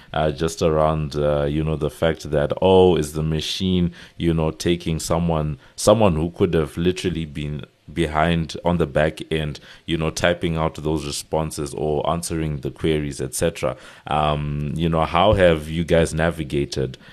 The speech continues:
um, you know, that part? Could you talk to us about those dynamics?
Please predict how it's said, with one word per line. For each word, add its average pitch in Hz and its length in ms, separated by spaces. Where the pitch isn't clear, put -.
um, 71 360
you 73 80
know, 73 160
that 69 320
part? - 220
Could 80 140
you 78 80
talk 87 260
to 85 80
us 80 120
about 71 300
those 78 180
dynamics? 64 560